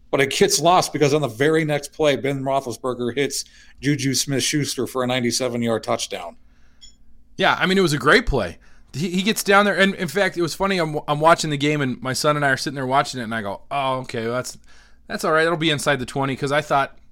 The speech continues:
Speaker 2: fair catch, and I was totally,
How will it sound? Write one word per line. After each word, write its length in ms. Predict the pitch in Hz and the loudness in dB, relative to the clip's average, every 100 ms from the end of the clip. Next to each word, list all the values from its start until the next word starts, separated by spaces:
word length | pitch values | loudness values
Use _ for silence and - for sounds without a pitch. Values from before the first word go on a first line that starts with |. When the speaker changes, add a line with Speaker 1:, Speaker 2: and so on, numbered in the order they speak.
| - - - | -14 -14 -14
Speaker 2:
fair 220 | - 147 139 | -6 -4 -4
catch, 420 | - 123 135 - | -2 -2 -2 -6
and 180 | 107 101 - _ _ _ - - - - | -12 -14 -20 _ _ _ -20 -20 -6 2
I 120 | 151 | 4
was 140 | 160 | 2
totally, 540 | - 160 165 151 127 | 0 2 2 2 -2